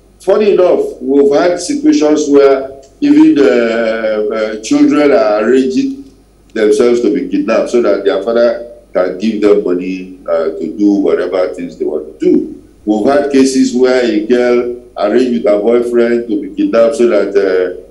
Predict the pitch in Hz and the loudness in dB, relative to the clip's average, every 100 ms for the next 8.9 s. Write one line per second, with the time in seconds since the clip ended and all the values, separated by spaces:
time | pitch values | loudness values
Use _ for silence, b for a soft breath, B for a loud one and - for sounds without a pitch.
0 | _ - 101 104 104 117 107 110 107 104 | _ -4 4 6 6 2 0 0 2 2
1 | 101 98 95 92 92 95 98 - 101 101 | 0 0 0 -2 -4 -6 -8 0 4 4
2 | 98 127 127 131 107 104 117 110 107 107 | 4 2 2 2 2 0 0 0 2 0
3 | 104 95 92 92 107 107 104 107 104 87 | 0 -2 -2 -2 -2 0 0 0 0 0
4 | 98 95 - - 247 170 - - - _ | 0 0 -2 -4 -4 -4 -6 -12 -16 _
5 | _ _ _ _ _ - 151 135 208 196 | _ _ _ _ _ 4 6 6 4 4
6 | 208 254 - 175 175 123 - - 123 - | 4 2 0 -2 0 -2 -2 -2 -4 -4
7 | - 139 - - - - - - _ _ | 0 2 2 0 -4 -12 -16 -20 _ _
8 | b b b b b b b 131 147 | b b b b b b b 2 4